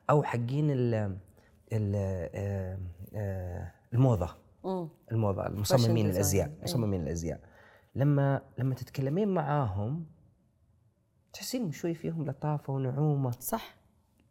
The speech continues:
Speaker 1: هذول مصممين الأزياء والمكي-،
Speaker 2: أو الميك أب
Speaker 1: الميك أب.
Speaker 2: أرتست، صح.
Speaker 1: ليش؟ لأنهم ارتكزوا على اليمين كثير جدا. فصار صعب
Speaker 2: مم.
Speaker 1: ي-، ي-، يعني يصير ما يقدر، ما يقدر، مو بالسهل زي المرأة.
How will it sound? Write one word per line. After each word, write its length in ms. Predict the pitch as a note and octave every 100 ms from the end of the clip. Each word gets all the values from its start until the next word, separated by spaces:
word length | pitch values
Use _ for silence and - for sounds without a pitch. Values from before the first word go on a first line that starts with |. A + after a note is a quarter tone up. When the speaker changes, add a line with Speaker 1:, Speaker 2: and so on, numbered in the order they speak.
| -
Speaker 1:
هذول 380 | B2 A#2 G2 G#2+
مصممين 380 | - A#2 B2 G#2+
الأزياء 540 | A2 G#2+ B2 C3+ -
والمكي-، 380 | G2+ E2 - F3
Speaker 2:
أو 80 | G3+
الميك 300 | G#3 A#3 A3
أب 80 |
Speaker 1:
الميك 160 | F3 A3
أب. 120 | D#3+
Speaker 2:
أرتست، 200 | F3 -
صح. 40 | C#3+
Speaker 1:
ليش؟ 460 | F3 C#3+ C#3+ - - _ - - -
لأنهم 260 | A#2 C#3+ C3
ارتكزوا 460 | A#2+ D3+ - G2+
على 100 | G2+
اليمين 360 | F#2+ G2+ A2+ G#2+ -
كثير 300 | - A#2 F#2
جدا. 320 | A2+ - D2 - _ _ _ _ _ _ _ _ _ _ _ -
فصار 240 | G#2+ B2
صعب 340 | - E3+ D3+ - - - _ _ _ -
Speaker 2:
مم. 240 | F#3+ F3+ D#3+
Speaker 1:
ي-، 40 | A2+
ي-، 440 | - C#3 A#2+ B2+
يعني 260 | - G#2 G#2+
يصير 320 | G2+ D#3 B2+ -
ما 120 | D3+
يقدر، 420 | E3+ C#3 G#2 D#2+ G1+
ما 140 | D3
يقدر، 360 | D3+ A2+ F#2+ C3
مو 80 |
بالسهل 480 | E3 B2 - C#3 G2
زي 200 | F#2+ G2
المرأة. 400 | G2+ G2+ - -